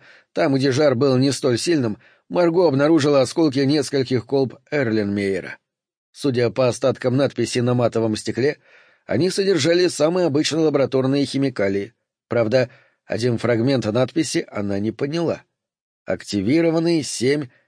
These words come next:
дегидрохолия". Марго повертела осколок в руках. Название вещества казалось ей страшно знакомым. Так ничего и не придумав, она положила стёклышко в сумку.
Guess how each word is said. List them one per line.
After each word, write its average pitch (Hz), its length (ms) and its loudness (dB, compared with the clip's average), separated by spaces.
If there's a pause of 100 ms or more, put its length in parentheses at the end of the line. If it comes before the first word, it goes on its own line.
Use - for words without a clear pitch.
(140)
дегидрохолия". 135 1500 0 (840)
Марго 139 400 2
повертела 143 640 2
осколок 139 460 -2
в 131 40 -4
руках. 123 600 -4 (320)
Название 120 640 0
вещества 117 540 -2
казалось 120 440 0
ей 135 200 0 (420)
страшно 143 720 -2
знакомым. 135 800 -4 (580)
Так 120 200 0
ничего 131 440 2
и 123 60 2
не 120 100 0
придумав, 143 420 0 (380)
она 151 220 0
положила 131 480 2
стёклышко 135 580 -2
в 120 60 -6
сумку. - 480 -10